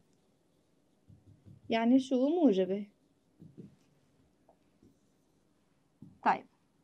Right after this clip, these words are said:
شو الأعداد الموجبة اللي أقل من الصفر؟ ما عندي، إذن الجواب فايف أو مجموعة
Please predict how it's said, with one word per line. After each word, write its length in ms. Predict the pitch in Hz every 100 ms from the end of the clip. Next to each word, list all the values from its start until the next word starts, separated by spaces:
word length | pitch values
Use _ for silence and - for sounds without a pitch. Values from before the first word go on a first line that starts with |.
| _ - _
شو 160 | - 453
الأعداد 360 | 640 427 349 277
الموجبة 380 | 277 294 247
اللي 160 | 254 247
أقل 240 | 226 240
من 160 | 233 226
الصفر؟ 480 | 214 202 185 160 - _ _ _ _ _ _ _ _ _
ما 80 | 247
عندي، 360 | 269 247 - -
إذن 180 | 208
الجواب 420 | 202 196 202 226 233
فايف 560 | - 226 233 185 196 - _ _ _ _ - - _
أو 380 | 220 226 262 392 -
مجموعة 540 | 214 220 220 254 247